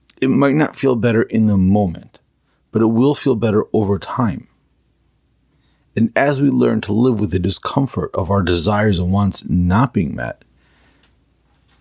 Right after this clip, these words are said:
we become more flexible and better able to cope with any obstacles, any struggles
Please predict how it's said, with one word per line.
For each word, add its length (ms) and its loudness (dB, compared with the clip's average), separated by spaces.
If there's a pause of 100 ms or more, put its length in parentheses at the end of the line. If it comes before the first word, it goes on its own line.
(240)
we 140 2
become 300 0
more 380 2
flexible 760 -4 (320)
and 260 0
better 360 0 (100)
able 500 0 (280)
to 120 -2
cope 380 -2
with 260 -6
any 300 0
obstacles, 720 -4 (320)
any 180 2
struggles 840 -2